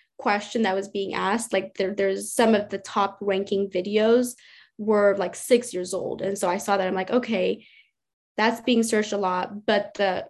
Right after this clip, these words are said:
top video is six years old. And so I can be more relevant and create a video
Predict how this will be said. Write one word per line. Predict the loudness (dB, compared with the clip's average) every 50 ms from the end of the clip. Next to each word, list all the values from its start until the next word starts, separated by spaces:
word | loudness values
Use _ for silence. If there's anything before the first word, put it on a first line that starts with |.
| _ _ -16
top | -8 -2 2 4 4 4 2 0 -4 -14 -14
video | -4 2 4 4 4 4 0 -2 -2 -2
is | -4 -4 -4 -4
six | -2 -2 -2 -4 -4
years | -6 -6 -4 -2
old. | -2 0 0 -2 -4 -8 -12 -10
And | -6 -6 -6 -4
so | -4 -4 -4 -2
I | 0 0 0 0
can | 0 0 -2 -4 -4 -4 -8 -10 -14 _ _ _ _ 2
be | 2 2 2
more | 2 0 0 0 0
relevant | 0 -2 -2 -2 -4 -4 -4 -6 -6 -6 -6 -8 -10 -16 _ _ _ _ _ _ _ _ _ _ _ _ _ -4
and | -2 -2 -2 -2 -6
create | -12 -12 -6 -4 -2 0 0 -2 -4 -6 _ _ _ _
a | -12 -10
video | -8 -6 -4 -4 -2 -2 -2 -2 -2 -4 -4 -6 -10